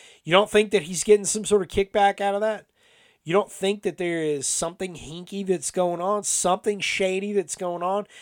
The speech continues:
that the news just all of a sudden, the corporate media is just gonna turn a complete blind eye to?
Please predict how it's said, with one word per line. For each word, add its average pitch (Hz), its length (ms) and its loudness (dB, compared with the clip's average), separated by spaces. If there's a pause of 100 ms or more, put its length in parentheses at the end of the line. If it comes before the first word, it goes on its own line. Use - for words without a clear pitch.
(220)
that 175 160 -2
the 202 80 2
news 269 520 2
just - 240 -2
all 233 220 6
of 165 80 -2
a 147 60 -4
sudden, 208 380 4
the 135 100 -6
corporate 185 440 0
media 170 320 -2
is 131 100 -2
just 147 200 -2
gonna 143 160 -4
turn 151 340 -6
a 110 120 -16
complete 180 580 -12
blind 160 420 -4
eye 175 240 0
to? 117 240 -16